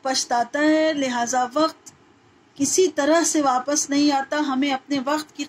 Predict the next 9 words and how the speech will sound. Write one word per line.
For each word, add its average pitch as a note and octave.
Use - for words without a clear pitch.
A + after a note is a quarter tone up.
कदर B3
करनी D4+
चाहिए, D4+
वरना C4+
इसी D#4
बुढ़े C4+
की C#4+
तरह C4+
से F#4